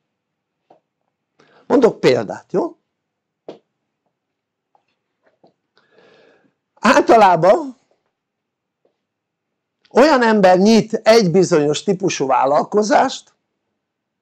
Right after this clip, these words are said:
aki azon a területen szakember. Például általában az nyit mondjuk egy kis vegyesboltot, aki foglalkozott előtte kereskedelemmel.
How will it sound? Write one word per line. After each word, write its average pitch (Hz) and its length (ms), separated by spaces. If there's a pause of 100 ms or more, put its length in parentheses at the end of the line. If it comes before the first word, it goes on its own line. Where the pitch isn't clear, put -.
(720)
aki 262 340
azon 208 360
a 151 80
területen 180 560
szakember. - 800 (840)
Például 139 720 (800)
általában 185 720
az 220 320
nyit 170 240
mondjuk 143 440
egy - 180
kis - 240
vegyesboltot, 160 920 (1300)
aki - 680 (1300)
foglalkozott 165 840
előtte 160 420
kereskedelemmel. - 1000